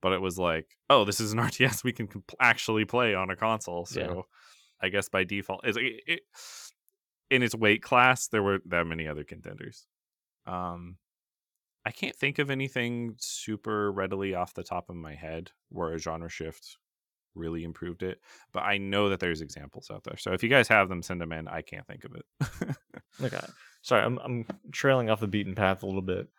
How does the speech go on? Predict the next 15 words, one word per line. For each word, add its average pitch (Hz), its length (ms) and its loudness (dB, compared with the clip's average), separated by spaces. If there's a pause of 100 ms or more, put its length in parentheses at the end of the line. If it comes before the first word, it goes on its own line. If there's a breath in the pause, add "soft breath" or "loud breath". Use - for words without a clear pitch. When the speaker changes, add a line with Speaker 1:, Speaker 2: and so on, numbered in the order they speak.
(220 soft breath)
Speaker 1:
Mm-hmm. 87 180 -12
Speaker 2:
Uh, 90 60 -6 (1080)
how 120 220 2
do 139 60 4
you 147 60 2
feel 139 340 4
about 104 420 4 (400)
Tekken - 400 0
eight? - 340 -2 (840 soft breath)
Speaker 1:
I'm 104 80 -10
probably 117 240 6
not 87 100 0
gonna 80 120 -12
play - 160 -12
it, - 80 -18